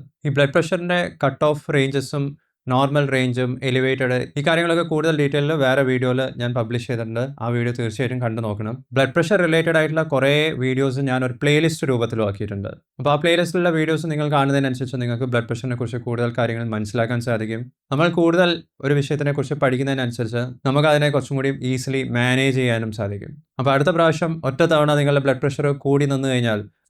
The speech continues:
അതിൻ്റെ അർത്ഥം ബ്ലഡ് പ്രഷർ നിങ്ങൾക്ക് കൂടുതലാണെന്നല്ല. നിങ്ങൾ ഈ പറഞ്ഞ കാര്യങ്ങളാണ് ചെയ്യേണ്ടത്. ഡിജിറ്റൽ ബ്ലഡ് പ്രഷർ മെഷീൻ വാങ്ങിക്കുക, അത്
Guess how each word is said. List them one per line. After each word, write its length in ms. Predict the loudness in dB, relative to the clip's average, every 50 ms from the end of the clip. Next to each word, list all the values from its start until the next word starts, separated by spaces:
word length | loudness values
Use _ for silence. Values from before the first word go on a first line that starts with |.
| -2 0
അതിൻ്റെ 200 | 2 2 4 2 2
അർത്ഥം 200 | 2 2 0 0 2
ബ്ലഡ് 180 | 0 0 0 2
പ്രഷർ 280 | 0 -2 -2 0 -2 -2 -2 -4 -6 -6
നിങ്ങൾക്ക് 260 | -4 -4 -2 -2 -2 -2 -2
കൂടുതലാണെന്നല്ല. 720 | 0 0 2 4 4 4 4 4 2 2 0 2 2 0 -2 -2 -8 -14 _ _ -4 0
നിങ്ങൾ 160 | 2 4 4 4
ഈ 60 | 4 4 2
പറഞ്ഞ 180 | 2 2 2 2
കാര്യങ്ങളാണ് 440 | 4 4 4 4 4 2 2 2 0 0
ചെയ്യേണ്ടത്. 400 | -2 -2 -2 0 0 0 0 0 -2 -4 -6 _ -6 -2 0
ഡിജിറ്റൽ 280 | 2 2 4 4 4 4
ബ്ലഡ് 160 | 2 0 0 0
പ്രഷർ 220 | -2 -2 -2 -2 -2
മെഷീൻ 260 | -2 -2 -2 -2 -2 0 0
വാങ്ങിക്കുക, 320 | 0 0 0 0 0 0 0 -2 -4 _ _ _ _ -4 0
അത് 100 | 4 4